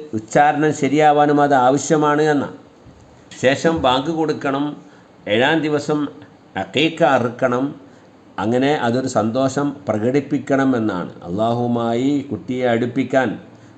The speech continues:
കുട്ടി ജനിച്ചതിലെ സന്തോഷം രേഖപ്പെടുത്താൻ ഒക്കെ അത് ആവശ്യമാണ്. അന്ന് തന്നെയാണ് നല്ല പേര് കുട്ടികൾക്ക് വിളിക്കണം. കുട്ടിക്കല്ല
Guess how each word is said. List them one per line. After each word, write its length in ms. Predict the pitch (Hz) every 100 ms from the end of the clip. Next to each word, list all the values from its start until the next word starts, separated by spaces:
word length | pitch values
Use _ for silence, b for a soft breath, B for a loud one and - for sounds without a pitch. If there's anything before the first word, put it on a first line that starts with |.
| -
കുട്ടി 220 | - 139
ജനിച്ചതിലെ 500 | 127 135 131 139 139
സന്തോഷം 600 | 135 120 123 139 147 131
രേഖപ്പെടുത്താൻ 920 | 127 135 143 143 139 120 139 117 90 - - -
ഒക്കെ 360 | 113 - 127 -
അത് 160 | 101 98
ആവശ്യമാണ്. 600 | 95 110 - 110 107 101
അന്ന് 380 | 107 120 113
തന്നെയാണ് 340 | 113 117 117 113
നല്ല 340 | 110 104 127
പേര് 400 | 131 110 127 156
കുട്ടികൾക്ക് 560 | 135 - 135 135 131 135
വിളിക്കണം. 460 | 113 92 90 73 -
കുട്ടിക്കല്ല 840 | 92 - 151 160 143 170 175 -